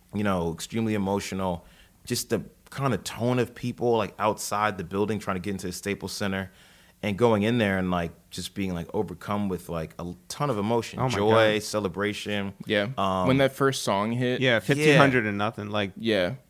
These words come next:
Speaker 2: it was extremely powerful. Right hand to God. Like,
Speaker 3: Yeah.
Speaker 1: it, it just hit, you know, and, but also felt very much like a celebration, but
Speaker 2: Mm-hmm.
Speaker 1: also, like, we were mourning. I remember
Speaker 2: Yeah.
Speaker 1: seeing Vince Staples walking up the aisle,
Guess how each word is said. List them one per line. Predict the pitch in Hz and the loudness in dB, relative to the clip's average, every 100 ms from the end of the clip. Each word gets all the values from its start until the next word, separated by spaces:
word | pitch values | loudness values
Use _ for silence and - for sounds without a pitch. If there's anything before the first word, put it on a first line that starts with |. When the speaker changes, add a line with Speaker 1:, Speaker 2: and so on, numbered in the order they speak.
| _ | _
Speaker 2:
it | 123 117 | -2 2
was | 120 104 104 - - | 0 0 -6 -12 -8
extremely | 117 - - 120 110 | -8 -6 0 0 0
powerful. | - 104 107 123 | -2 -2 2 6
Right | 127 | 6
hand | 117 107 | 6 2
to | |
God. | 98 95 98 98 - | 2 4 4 2 -2
Like, | 107 104 | -4 0
Speaker 3:
Yeah. | 110 92 | 2 2
Speaker 1:
it, | 123 135 - | 0 -6 -8
it | 147 | -8
just | 165 160 - | -4 -6 -6
hit, | - 165 - - - _ _ 104 | -6 -4 -4 -6 -20 _ _ -6
you | 113 | 0
know, | 110 107 120 - _ - | 2 2 -2 -6 _ -4
and, | 113 113 110 104 | 0 2 0 0
but | 110 | 2
also | 113 120 | 2 0
felt | - 123 95 | -2 -2 2
very | 117 117 | 2 2
much | 113 - | -2 -2
like | 113 107 | -2 -2
a | 107 | -4
celebration, | - 117 101 110 175 165 127 113 | -2 0 0 0 0 0 -2 -2
but | 104 | 2
Speaker 2:
Mm-hmm. | 107 | 2
Speaker 1:
also, | 104 104 | 2 0
like, | 101 95 | 0 0
we | 95 | -2
were | 92 | -2
mourning. | 110 120 95 80 | 0 2 0 -2
I | |
remember | 117 110 | -2 0
Speaker 2:
Yeah. | |
Speaker 1:
seeing | 98 117 107 95 82 - _ _ _ - _ - - - _ | 0 0 0 0 -6 -16 _ _ _ -20 _ -20 -20 -20 _
Vince | 131 123 | 0 2
Staples | - 117 101 98 | 2 0 0 2
walking | 104 107 104 | 2 2 0
up | 92 | -2
the | - - | -4 2
aisle, | 101 98 90 85 - | 4 4 2 0 -6